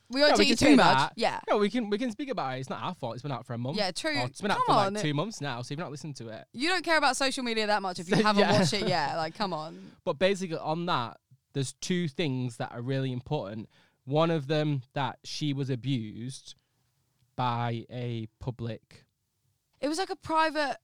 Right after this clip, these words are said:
Speaker 1: a naughty kids facility where
Speaker 2: Yeah.
Speaker 1: you send, it's like a boarding school
Speaker 2: that you send kids.
Speaker 1: that are badly behaved.
Speaker 2: Yeah, but she wasn't, like,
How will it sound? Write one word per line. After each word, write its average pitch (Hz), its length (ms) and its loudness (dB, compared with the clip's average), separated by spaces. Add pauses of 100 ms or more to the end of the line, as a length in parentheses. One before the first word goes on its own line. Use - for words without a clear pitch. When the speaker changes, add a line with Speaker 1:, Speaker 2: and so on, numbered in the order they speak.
(180)
Speaker 1:
a 226 60 -2
naughty 247 600 -2
kids 196 360 -6
facility 170 880 -10 (180)
where 226 120 -2
Speaker 2:
Yeah. 240 100 0
Speaker 1:
you 254 40 -2
send, 262 240 -4
it's 254 200 -6
like - 120 0
a - 40 0
boarding 233 520 2
school 151 580 -6 (640)
Speaker 2:
that - 140 -8
you 151 120 0
send 135 340 -2
kids. - 600 -8
Speaker 1:
that 196 160 2 (100)
are 185 40 2
badly 165 640 0
behaved. 127 580 -10 (100)
Speaker 2:
Yeah, 127 280 -6
but 147 120 -8
she 165 140 -4
wasn't, 156 320 0
like, 120 220 -10